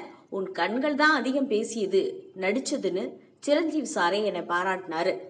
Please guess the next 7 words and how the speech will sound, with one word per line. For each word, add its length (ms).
இது 220
போல 260
நிறைய 400
பாராட்டுகளோட 840
பட 240
வாய்ப்புகளும் 600
வந்துச்சு. 480